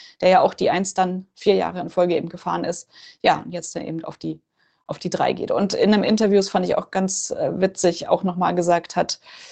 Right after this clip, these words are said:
auf, auf, ja, die Frage so von wegen, er hat den Titel ja nur knapp verpasst und hätte, hätte und die zwei Punkte und vielleicht hier und vielleicht auch da und vielleicht dein Lieblingsthema Barcelona.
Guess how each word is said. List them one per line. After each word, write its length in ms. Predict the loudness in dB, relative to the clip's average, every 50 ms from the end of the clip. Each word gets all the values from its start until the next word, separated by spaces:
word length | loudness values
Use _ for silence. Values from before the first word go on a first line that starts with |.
| -20 -20 _ _ 0
auf, 280 | 0 0 0 -2 -6
auf, 260 | -6 -6 -6 -6 -12 _ _ _ _ _ -18 -18 -18 -16 _
ja, 260 | -4 -2 -2 -2 -2 -4 -6
die 60 | -6
Frage 320 | -6 0 2 4 4 4 4
so 100 | 2 0
von 200 | -2 -2 -2 0
wegen, 180 | 0 0 0
er 100 | 0 -2
hat 120 | -2 -4 -4
den 100 | -4 -4
Titel 280 | 0 0 0 2 2
ja 140 | 2 2 2
nur 160 | 4 4 2 2
knapp 260 | 2 2 2 2 2
verpasst 560 | 0 -2 -2 -2 -2 -2 -4 -4 -4 -8 -10 -6
und 220 | -4 -4 -2 0
hätte, 280 | 0 0 2 2 2 0
hätte 460 | 2 0 -2 0 2 2 4 4 4
und 240 | 2 -2 -4 -4 -4
die 160 | -4 -4 -4
zwei 220 | 0 2 2 2
Punkte 500 | 4 4 4 4 4 4 2 4 4 4
und 240 | 4 4 0 -2 -4
vielleicht 400 | -2 0 2 2 2 2 0 -2
hier 320 | 0 2 4 6 4 4
und 140 | 2 -2 -6
vielleicht 340 | -4 0 0 0 0 -2 -6
auch 80 | -8 -4
da 300 | -2 -2 -2 0 0 -2
und 120 | -4 -2
vielleicht 380 | 0 2 4 4 4 2 2 2
dein 140 | 2 2
Lieblingsthema 580 | 2 0 -2 -2 -6 -6 -6 -2 -2 0 0 0
Barcelona. 680 | 0 -2 -2 0 2 4 4 6 4 4 4 0 -4